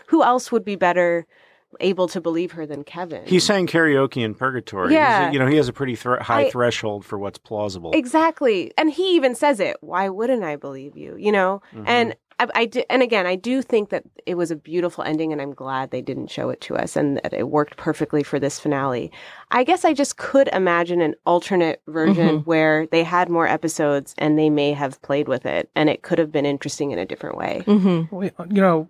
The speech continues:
Speaker 4: all of that would make much more sense if she's lying, but I'll just put it out
Speaker 1: <laughs>
Speaker 4: there.
Speaker 3: Right.
Speaker 4: Uh,
Speaker 1: Right.
Speaker 4: but what do you guys
Speaker 2: What would
Speaker 4: think,
Speaker 2: make
Speaker 4: though,
Speaker 2: more sense if she's lying?
Speaker 4: that,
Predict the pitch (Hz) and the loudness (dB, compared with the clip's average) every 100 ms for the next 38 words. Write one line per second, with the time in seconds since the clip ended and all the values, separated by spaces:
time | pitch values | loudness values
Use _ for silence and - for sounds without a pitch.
0 | - - 185 196 185 180 160 180 160 160 | -8 0 2 2 2 2 2 0 -2 -2
1 | - 180 - 160 - 220 - 151 165 156 | -4 -8 -4 -4 0 0 0 0 0 0
2 | 156 196 151 151 - _ - 147 139 _ | 0 0 -2 -6 -12 _ -2 0 0 _
3 | _ _ - 302 196 302 285 277 220 247 | _ _ 0 2 4 4 6 4 4 2
4 | - 151 151 185 196 170 170 165 190 190 | 0 -4 -2 2 4 4 2 0 2 4
5 | 180 170 - 190 208 233 311 339 294 175 | 2 0 -6 -4 -2 0 -2 0 2 4
6 | 214 180 165 147 127 117 123 110 - 98 | 4 4 2 2 -2 -2 -4 -6 -8 -12
7 | 110 98 104 104 180 196 180 | -12 -10 -6 -4 -2 2 2